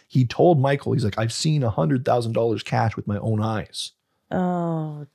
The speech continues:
Speaker 2: jeez.
Speaker 1: I'm pretty sure that was a bit of a white lie there, the hundred thousand dollars thing.
Speaker 2: Yeah.
Speaker 1: But he did know that he had lots of cash with his business.
Speaker 2: Okay.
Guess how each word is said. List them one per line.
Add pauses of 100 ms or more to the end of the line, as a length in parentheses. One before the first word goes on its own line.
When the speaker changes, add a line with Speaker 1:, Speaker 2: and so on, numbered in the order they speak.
Speaker 2:
jeez.
Speaker 1:
I'm
pretty
sure
that
was
a
bit
of
a
white
lie
there,
the
hundred
thousand
dollars
thing.
Speaker 2:
Yeah.
Speaker 1:
But
he
did
know (220)
that
he
had
lots
of
cash
with
his
business. (260)
Speaker 2:
Okay.